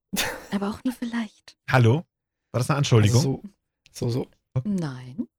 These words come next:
Speaker 2: Ich hab euch lieb.
Speaker 3: Also so einer der Titel, die bei mir auf dem Pile of Shame gelandet sind, was das angeht, äh, ist auf jeden Fall Rayman Origins.
Speaker 2: Mhm.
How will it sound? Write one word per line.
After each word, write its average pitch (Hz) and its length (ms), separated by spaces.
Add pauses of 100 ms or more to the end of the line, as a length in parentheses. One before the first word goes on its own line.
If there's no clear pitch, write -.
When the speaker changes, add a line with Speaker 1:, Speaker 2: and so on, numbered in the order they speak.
(200)
Speaker 2:
Ich - 60
hab 120 120
euch - 180
lieb. 123 220 (640)
Speaker 3:
Also 143 200
so 139 160
einer 156 280
der 143 180
Titel, 139 540 (120)
die 127 160
bei 123 120
mir 139 200
auf 147 80
dem 139 240
Pile 143 240
of 143 100
Shame 151 240
gelandet 151 420
sind, 156 220
was 147 120
das 147 180
angeht, 151 440 (680)
äh, 143 340 (340)
ist - 120
auf 131 120
jeden 139 160
Fall 135 220
Rayman 131 360
Origins. 165 640
Speaker 2:
Mhm. - 80